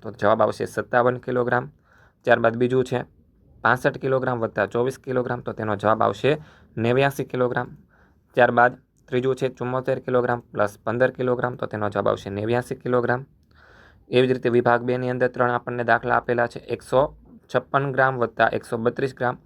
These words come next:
તો જવાબ આપણો આવશે આઠસો અઠ્યાસી ગ્રામ. પછી બીજું છે છસો પંચોતેર ગ્રામ વત્તા બસો ઓગણીસ ગ્રામ, તો આપણો જવાબ આવશે આઠસો ચોરાણું ગ્રામ. ત્રીજું છે આઠસો ચોપન ગ્રામ વત્તા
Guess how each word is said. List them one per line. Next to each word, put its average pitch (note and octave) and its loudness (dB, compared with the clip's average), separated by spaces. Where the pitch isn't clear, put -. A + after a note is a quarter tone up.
તો A2 2
જવાબ A#2 6
આપણો A#2 2
આવશે A2+ -2
આઠસો - -2
અઠ્યાસી B2+ -4
ગ્રામ. B2+ 0
પછી - -2
બીજું A2+ 4
છે C3 0
છસો B2 0
પંચોતેર C3 0
ગ્રામ C3+ 0
વત્તા G#2 2
બસો G#2+ 0
ઓગણીસ C3 0
ગ્રામ, C3 -2
તો A#2+ 0
આપણો G#2+ 2
જવાબ G#2 2
આવશે G#2+ 0
આઠસો A2+ 0
ચોરાણું B2+ 2
ગ્રામ. C3 -6
ત્રીજું C3 0
છે C#3 -4
આઠસો A#2+ 2
ચોપન C3 0
ગ્રામ C3+ 0
વત્તા G#2+ 0